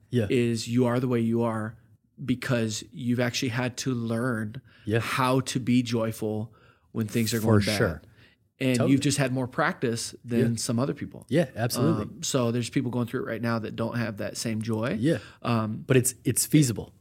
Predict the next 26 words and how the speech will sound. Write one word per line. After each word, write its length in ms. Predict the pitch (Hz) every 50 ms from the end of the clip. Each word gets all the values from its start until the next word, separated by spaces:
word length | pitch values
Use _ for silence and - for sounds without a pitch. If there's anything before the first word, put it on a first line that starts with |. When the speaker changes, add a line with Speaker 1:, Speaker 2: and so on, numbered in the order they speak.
| _
Speaker 1:
Like, 120 | - 101 135
Speaker 2:
y-, 60 | 143
Speaker 1:
you 120 | 135 123
can 260 | 123 - - 127 120
Speaker 2:
yeah, 60 | 120 131
Speaker 1:
get 120 | 127 135
Speaker 2:
yeah. 40 | -
Speaker 1:
there. 180 | 107 85 82 - -
Speaker 2:
You 160 | 120 123 120
can 180 | 123 - 131
get 200 | 120 143 170 170
there. 200 | - 95 65 - - _ _ _ _ _ _
Speaker 1:
Right. 80 | 101
Speaker 2:
Let's 120 | 95 90 -
talk 180 | 135 113 104
about 160 | - 87 87 87
it. 20 | -
Speaker 1:
Yeah. 180 | - 147 156 110
So 140 | - - 127
when 100 | 135 135
I 60 | 135
was, 200 | 135 131 113 110
uh, 380 | - 120 113 107 104 104 104
four 380 | 101 - - - - 147 135 147
years 280 | 156 156 156 156 139 139
old, 300 | 120 113 123 175 190